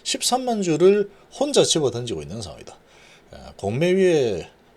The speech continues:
이렇게 받쳐놓고 계속 눌러대고 있죠. 그래서 영점구 프로 하락을 하고 있는 모습이고, 아,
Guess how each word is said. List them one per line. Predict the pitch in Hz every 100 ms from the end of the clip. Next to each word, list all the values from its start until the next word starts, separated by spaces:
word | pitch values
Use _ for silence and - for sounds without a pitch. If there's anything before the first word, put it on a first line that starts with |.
| -
이렇게 | - 92 78
받쳐놓고 | - 165 - 117 - 80 82 - _ _
계속 | - 220 285 311 330 339 196
눌러대고 | 95 113 - 82
있죠. | - - _ _ _
그래서 | - 85
영점구 | 139 - - 165
프로 | 165 - 78 82 - - -
하락을 | - 90 90 95 101
하고 | 117
있는 | 76
모습이고, | 78 - - - 117 - _ _ _ _ _ _ _ _ _ _ _ _ _ _ _ _ _ - - - - - - -
아, | -